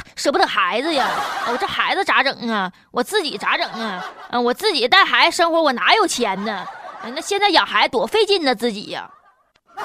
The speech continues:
一般都是对自己以后生活的担忧，促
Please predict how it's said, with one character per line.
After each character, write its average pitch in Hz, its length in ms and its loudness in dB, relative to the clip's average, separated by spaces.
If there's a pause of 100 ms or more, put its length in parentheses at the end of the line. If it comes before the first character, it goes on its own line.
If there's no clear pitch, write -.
(960)
一 494 360 8
般 415 360 8
都 415 240 6
是 403 160 0
对 392 240 2
自 381 240 0
己 294 240 0
以 254 80 0
后 277 200 0
生 269 260 0
活 240 100 0
的 240 80 -2
担 262 220 2
忧， 247 300 2 (1080)
促 - 220 2